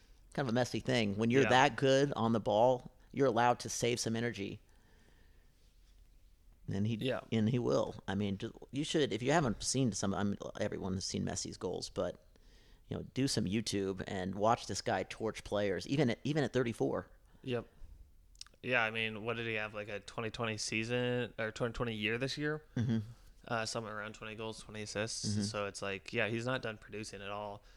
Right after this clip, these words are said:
Speaker 2: And it will be interesting to see,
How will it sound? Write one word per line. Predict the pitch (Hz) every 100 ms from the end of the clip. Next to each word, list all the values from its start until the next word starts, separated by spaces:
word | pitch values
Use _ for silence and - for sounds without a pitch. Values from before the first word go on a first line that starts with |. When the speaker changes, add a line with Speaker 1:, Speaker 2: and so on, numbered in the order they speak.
| - - -
Speaker 2:
And | 123 113 110 104 104 101 101 - - - - - - - - -
it | 131 160
will | 180 185
be | 151
interesting | 135 - 127
to | 117
see, | - 123 120 120 117